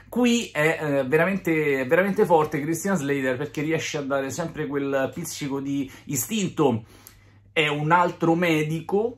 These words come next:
del, dell'ospedale dove lavora anche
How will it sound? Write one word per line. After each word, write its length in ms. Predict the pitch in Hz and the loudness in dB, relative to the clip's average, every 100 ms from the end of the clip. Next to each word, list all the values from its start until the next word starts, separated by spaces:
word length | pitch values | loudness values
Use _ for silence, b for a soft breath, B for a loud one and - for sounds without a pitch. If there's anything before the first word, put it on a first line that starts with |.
| - | -12
del, 640 | 143 131 135 131 127 120 | -6 -2 0 2 2 0
dell'ospedale 920 | 117 139 147 - 185 175 147 151 214 165 | 0 0 0 0 2 6 8 8 4 2
dove 280 | 127 127 | 0 0
lavora 540 | 123 120 131 131 123 120 | 0 0 0 0 2 0
anche 580 | 123 123 - 127 113 | -2 -4 -6 -4 -6